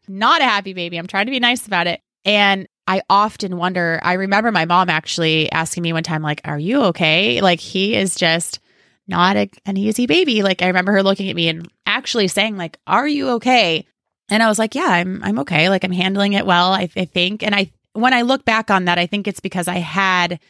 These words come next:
the opportunity to work on myself, and I was focused quite a bit on myself, my health, my body, my fitness. And I didn't know it at the time, but I really, really believe that that helped me. And actually,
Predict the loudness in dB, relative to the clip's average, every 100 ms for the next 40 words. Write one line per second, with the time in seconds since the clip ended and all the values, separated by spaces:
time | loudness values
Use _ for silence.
0 | _ 0 0 0 -2 -2 -2 0 -2 -2
1 | 0 0 0 0 0 0 0 -2 2 2
2 | 2 0 0 -2 0 -2 -2 0 0 0
3 | -2 -2 -2 0 -2 -4 -2 0 2 2
4 | 2 2 0 0 -2 -2 -2 -4 -6 _
5 | _ -2 0 2 2 0 0 -2 2 2
6 | 2 0 -2 -4 -6 -4 -2 -2 -2 -4
7 | -4 -8 -14 _ _ _ _ _ _ 0
8 | 2 2 2 0 0 2 2 2 -2 -6
9 | -8 -8 -2 0 0 -2 -4 -2 -2 -2
10 | -2 -4 -6 -8 -8 -6 -8 -10 _ -6
11 | -2 0 0 0 0 -2 -2 -4 -2 -2
12 | 0 0 -2 -4 0 2 2 2 2 0